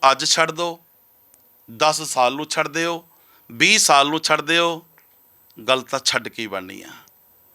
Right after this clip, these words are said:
ਛੱਡਣਾ ਤਾਂ ਪੈਣਾ ਹੀ ਹੈ ਇਸ ਚੀਜ਼ ਨੂੰ। ਪਰ ਜਿਹੜੇ ਅਸੀਂ ਲੋਕ ਆਪੇ ਰੱਬ ਬਣੀ ਬੈਠੇ ਆ, ਮੈਂ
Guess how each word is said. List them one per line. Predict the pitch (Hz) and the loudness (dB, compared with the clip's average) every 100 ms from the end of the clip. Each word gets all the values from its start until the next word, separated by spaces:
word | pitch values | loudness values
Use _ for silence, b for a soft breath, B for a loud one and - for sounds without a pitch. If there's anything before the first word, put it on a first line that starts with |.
| _ _ | _ _
ਛੱਡਣਾ | - 160 165 170 | -4 0 2 2
ਤਾਂ | 170 | 0
ਪੈਣਾ | 165 151 143 | 0 0 0
ਹੀ | 135 | -2
ਹੈ | 127 | -4
ਇਸ | 117 | -4
ਚੀਜ਼ | 120 104 | -6 -8
ਨੂੰ। | 104 101 _ b b b b | -12 -20 _ b b b b
ਪਰ | - 165 156 - b b - | 0 2 2 -2 b b -6
ਜਿਹੜੇ | 117 170 185 190 151 | 2 4 4 2 -2
ਅਸੀਂ | 151 170 | -2 -2
ਲੋਕ | 160 151 160 160 - | 0 2 2 -2 2
ਆਪੇ | 143 147 175 160 | 2 4 2 2
ਰੱਬ | 139 143 | 2 0
ਬਣੀ | 143 139 | -4 -4
ਬੈਠੇ | 123 117 127 123 | -4 -6 -6 -6
ਆ, | 135 151 _ _ _ _ _ _ | -6 -10 _ _ _ _ _ _
ਮੈਂ | 113 131 139 | -4 0 0